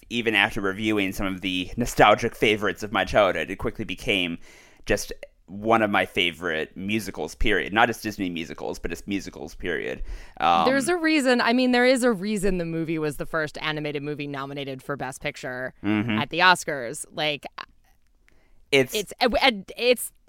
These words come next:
Speaker 2: it's a really good movie. <laughs>
Speaker 1: And the thing is, and this is why, this is why Disney is brilliant and why they've made hundreds of millions of dollars, is that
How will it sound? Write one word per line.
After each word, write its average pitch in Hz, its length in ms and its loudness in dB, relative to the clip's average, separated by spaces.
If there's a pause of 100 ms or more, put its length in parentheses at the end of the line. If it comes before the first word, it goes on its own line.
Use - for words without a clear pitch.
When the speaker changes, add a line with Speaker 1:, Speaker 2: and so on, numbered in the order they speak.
(140)
Speaker 2:
it's - 180 2
a 330 140 4
really 233 500 4
good 190 240 0
movie. 185 880 2
<laughs> - 20 4
Speaker 1:
And 170 180 6
the 165 60 4
thing 226 260 4
is, 190 180 6
and 156 100 0
this 196 120 2
is 226 120 -4
why, 196 640 6
this 127 240 -6
is 196 100 -8
why 208 220 8
Disney 135 680 2
is 135 140 0
brilliant 117 400 4
and 123 80 -4
why 107 120 8
they've 107 220 2
made 104 260 2
hundreds 131 380 0
of 131 80 0
millions 117 400 2
of 110 80 -8
dollars, 87 500 4
is 104 280 -6
that 98 380 4